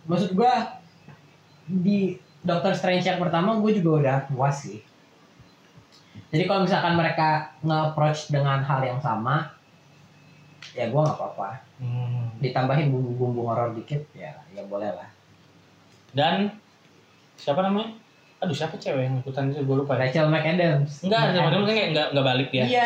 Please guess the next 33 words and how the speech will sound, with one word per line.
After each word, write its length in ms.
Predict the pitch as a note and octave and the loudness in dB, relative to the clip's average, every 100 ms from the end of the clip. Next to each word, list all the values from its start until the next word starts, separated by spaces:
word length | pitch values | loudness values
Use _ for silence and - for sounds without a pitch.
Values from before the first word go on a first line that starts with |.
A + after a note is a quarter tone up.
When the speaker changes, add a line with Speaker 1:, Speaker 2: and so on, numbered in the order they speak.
| A#3+ | 4
Speaker 1:
dia 120 | C4 | 2
nggak 80 | A#3 | 2
Speaker 2:
Ada 80 | G#3+ | 2
Speaker 1:
balik. 140 | G3 | 2
Speaker 2:
satu 120 | G3 G3 | 2 2
lagi 180 | G3+ - | 0 -2
cewek 300 | G3 G3+ F#3 - _ - - | -2 -2 -2 -6 _ -20 -12
masuk 340 | E3 E3 - - - | -8 -8 -12 -18 -20
ikutan, 320 | - D#3+ E3 C#3 C3+ | -18 -10 -6 -4 -2
gua 100 | C3+ | -2
lupa 200 | C3+ C3 | -4 -4
siapa 240 | C3+ C3 B2 | -4 -6 -4
namanya. 320 | B2+ A2+ - - - - - - - _ _ - - _ - C3+ B2+ C3+ | -6 -6 -12 -18 -20 -20 -20 -20 -20 _ _ -20 -20 _ -20 -18 -10 -12
Siapa, 280 | - C3+ C3+ F3 | -6 -4 -2 -2
lupa 160 | E3+ F3 | -2 -2
gua 160 | D#3+ | -2
namanya. 320 | D#3 C#3+ C#3+ - - - - _ - - - - _ - | -2 -2 -4 -8 -18 -20 -20 _ -20 -20 -20 -20 _ -8
Ada 180 | B2 B2+ | 0 2
lah 120 | C3 | 2
pokoknya. 280 | B2 A#2+ A2+ - - - - | 0 -4 -6 -10 -20 -20 -18
Speaker 1:
Eh, 80 | A2+ | -6
Speaker 2:
Udah. 180 | A2 A2+ | -2 -2
Speaker 1:
Carey 260 | - A#2+ B2 | -2 -2 -2
Mulligan. 420 | B2+ B2+ A#2+ G#2+ G2+ - - - - | -2 -2 -2 -2 -4 -10 -20 -20 -18
Speaker 2:
Carey 160 | A#2+ A#2+ | -14 -12
Mulligan 300 | A2+ B2 C#3+ | -10 -10 -10
siapa? 240 | C3 B2+ C3 - | -8 -8 -8 -4
Speaker 1:
Tapi 180 | D#3+ G#3 | -2 0
gua, 360 | A#3+ G#3+ F3 | 2 2 0
gua 140 | F#3+ G#3+ | 0 0
bi-, 220 | F3 D3+ - | 0 -4 -6
gua 260 | E3 G3+ F3+ - - - - | 0 0 0 -8 -20 -20 -8
kecewa 340 | D3 D#3 D#3+ | -4 0 0